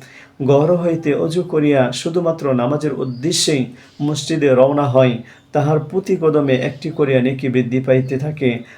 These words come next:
আর একটি করিয়া গুনাহ মাফ হইতে থাকে। সুবহানাল্লাহ। মদিনা শরীফে বনু সালামা নামে একটি গোত্র ছিল,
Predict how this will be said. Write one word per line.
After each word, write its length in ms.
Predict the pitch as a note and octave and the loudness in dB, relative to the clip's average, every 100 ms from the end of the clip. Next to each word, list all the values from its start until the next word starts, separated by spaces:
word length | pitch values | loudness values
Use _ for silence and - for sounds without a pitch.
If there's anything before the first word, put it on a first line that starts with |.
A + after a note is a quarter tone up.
| - | -10
আর 160 | E3 F3+ | -6 -2
একটি 300 | D#3 D#3 F#3 | -2 -2 -6
করিয়া 360 | F3+ D3+ C#3 | -2 0 2
গুনাহ 320 | A#2+ B2 C3+ A#2+ | 2 2 2 2
মাফ 340 | B2+ C3 - | 2 0 -2
হইতে 200 | C3+ C3 | -4 -4
থাকে। 380 | B2 B2 B2+ A#2 | -4 -6 -6 -8
সুবহানাল্লাহ। 720 | - C3 B2+ B2+ A#2 A2 - - - - - - | -6 -4 0 0 0 -4 -6 -10 -20 -20 -18 -4
মদিনা 320 | D3 D#3+ G3 | 2 4 4
শরীফে 460 | G3 F#3+ F#3 D#3+ C3+ | 4 2 2 2 2
বনু 280 | B2 D3+ D#3 | 2 -2 -2
সালামা 440 | - D3 D#3+ E3 | -2 6 6 6
নামে 240 | D#3 D3 | 4 2
একটি 320 | C3 C3 C3 C#3 | 2 0 -4 -2
গোত্র 320 | C3 C3+ C#3 | -2 -2 -4
ছিল, 280 | C3+ C3 | 0 0